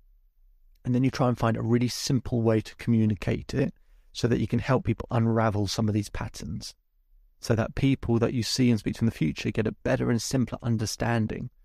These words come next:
of how to change the quality of their life. And there are three questions, three questions that, depending on the answers, will determine where your life is going.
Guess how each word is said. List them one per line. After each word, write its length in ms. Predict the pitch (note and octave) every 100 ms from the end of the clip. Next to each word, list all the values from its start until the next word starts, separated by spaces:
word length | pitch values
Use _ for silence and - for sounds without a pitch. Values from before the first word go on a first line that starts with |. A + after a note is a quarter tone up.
| _ - _ -
of 80 | -
how 200 | - C#3+
to 120 | -
change 240 | - B2 G#2+
the 100 | A2+
quality 400 | - G#2+ - A2+
of 80 |
their 100 | -
life. 380 | B2 C3+ A2 - - _ _ _ _ _ _ _ _ - - - _ - -
And 80 |
there 80 | C3+
are 60 | C3+
three 280 | - F#3 F#3+
questions, 720 | - B2+ - - - - - _ - _ - - - -
three 420 | - D3+ E3+ G3+ -
questions 680 | - G#2 - - D3+ C3 -
that, 240 | - - _ _ _ _ _ _ _ _ _ _ _ _ _ _ _ -
depending 320 | - C#3+ C#3
on 80 | C3+
the 80 |
answers, 520 | B2+ A2+ A#2+ - A2+ -
will 80 | -
determine 640 | G#2+ - - A2+ G#2 G2 G2+ - _ _ _ _ _
where 160 | A#2 A2
your 160 | G2+
life 260 | G2+ F#2+ -
is 100 | G#2+
going. 380 | - - -